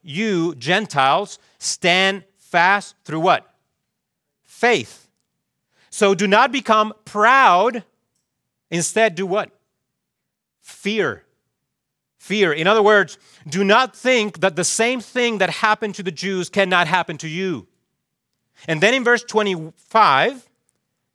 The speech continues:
of chapter eleven, Paul says this to the Gentiles. Does it sound familiar?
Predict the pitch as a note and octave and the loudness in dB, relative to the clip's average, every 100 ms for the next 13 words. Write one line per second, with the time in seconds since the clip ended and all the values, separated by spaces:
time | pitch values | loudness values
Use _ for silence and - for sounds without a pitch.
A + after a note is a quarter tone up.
0 | _ _ - C#3 F#3+ - F#3 - G3 G#3+ | _ _ 0 2 2 0 -4 -2 0 2
1 | G#3 D3+ F3+ - D#3+ F3 F3+ - F3 F3 | 2 -2 -6 -2 2 2 0 -4 -2 -2
2 | C#3+ B2+ C3+ F3+ F3+ - F3+ D#3+ C#3+ E3+ | -4 -6 -4 -4 -4 -10 -8 -6 -2 -2
3 | E3+ D3+ C3+ A2+ G#2 - - _ _ _ | -2 0 0 0 -6 -18 -20 _ _ _
4 | _ _ _ _ _ _ _ _ _ _ | _ _ _ _ _ _ _ _ _ _
5 | _ _ - C3 B2+ D#3 D3 E3 E3 B2 | _ _ -8 -8 -4 -4 -4 -4 -2 -4
6 | G2 | -6